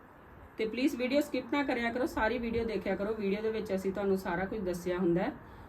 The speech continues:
ਤੇ ਫਿਰ ਮੇਰੀਆਂ ਭੈਣਾਂ ਅਲੱਗ ਤੋਂ ਮੈਸੇਜ ਕਰਦੀਆਂ ਨੇ। ਤੇ ਲਓ ਜੀ,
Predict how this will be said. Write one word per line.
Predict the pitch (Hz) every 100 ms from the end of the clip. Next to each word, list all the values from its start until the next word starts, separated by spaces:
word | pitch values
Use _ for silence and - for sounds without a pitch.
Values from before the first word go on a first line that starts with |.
| - -
ਤੇ | 202 196
ਫਿਰ | 190 220 220
ਮੇਰੀਆਂ | 214 214
ਭੈਣਾਂ | 220 208
ਅਲੱਗ | 190 190
ਤੋਂ | 247
ਮੈਸੇਜ | 233 202 196 190
ਕਰਦੀਆਂ | 185 160 175 190
ਨੇ। | 349 - - - - - - - - - - -
ਤੇ | 185
ਲਓ | 170
ਜੀ, | 151